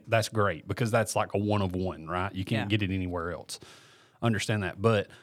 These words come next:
Speaker 1: what I'm getting at specifically is, as a child, I would walk into Coleman Flea Market with four dollars in my pocket and leave with all kinds of awesome
Speaker 2: Right.
Speaker 1: stuff.
Speaker 2: Yep.
Speaker 1: <laughs> Like, I'm leaving with,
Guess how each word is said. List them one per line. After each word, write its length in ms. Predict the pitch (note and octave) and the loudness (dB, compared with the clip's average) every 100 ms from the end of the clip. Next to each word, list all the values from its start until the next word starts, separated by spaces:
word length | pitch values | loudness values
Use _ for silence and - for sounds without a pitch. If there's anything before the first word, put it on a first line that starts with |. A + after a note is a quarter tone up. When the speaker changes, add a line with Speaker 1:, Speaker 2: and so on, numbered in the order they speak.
| _ _ | _ _
Speaker 1:
what 140 | A2 | 6
I'm 180 | C3 D#3+ | 8 8
getting 280 | C3 B2 A2 | 6 6 4
at 260 | A2 G#2 - | 4 2 -2
specifically 680 | - G#2+ C#3+ B2 G#2 G#2 G2 | -2 2 4 4 2 0 0
is, 120 | F#2 - | 0 2
as 180 | B2 A2+ | 2 2
a 100 | G2+ | -2
child, 640 | - A#2 A2+ G#2 G2 F#2+ - _ _ | 2 6 6 4 0 -2 -10 _ _
I 60 | B2 | 4
would 160 | D#3+ C#3 | 6 4
walk 380 | B2 C3+ C3+ | 6 6 6
into 220 | D3+ B2+ A#2 | 4 2 4
Coleman 340 | C#3 C3 A#2+ | 6 8 8
Flea 220 | - A#2+ | 6 6
Market 360 | B2+ C#3 D#3 - | 6 6 2 2
with 360 | A2+ F#2+ - _ - - | 2 0 -4 _ -20 -16
four 340 | - D3+ D3 | 4 8 8
dollars 480 | A#2+ A2+ B2 C#3 B2+ | 8 8 8 8 8
in 80 | C#3 | 10
my 140 | C3+ | 8
pocket 560 | C#3+ D#3 D3 - F#3 - | 8 6 4 2 0 2
and 240 | A#2+ B2 | 2 4
leave 320 | A#2 A#2+ B2 A2 | 6 8 6 6
with 160 | A2 | 4
all 360 | A#2+ A#2+ A#2 A2 | 4 6 6 4
kinds 420 | - A#2+ G#2 G#2 | 2 2 2 2
of 160 | G2 - | 0 2
awesome 440 | G#2 G#2+ - G#2+ | 6 6 4 -2
Speaker 2:
Right. 200 | D3+ D3 | 2 4
Speaker 1:
stuff. 240 | C3+ G2+ A#2 - - | 4 2 -2 -4 -2
Speaker 2:
Yep. 220 | F3+ D3+ - | 0 0 -4
Speaker 1:
<laughs> 120 | - | 6
Like, 160 | B2+ B2 | 8 8
I'm 180 | C3+ C#3+ | 8 8
leaving 420 | C#3+ C3 A#2+ A#2 | 8 10 8 8
with, 320 | A2 G#2 - | 8 6 2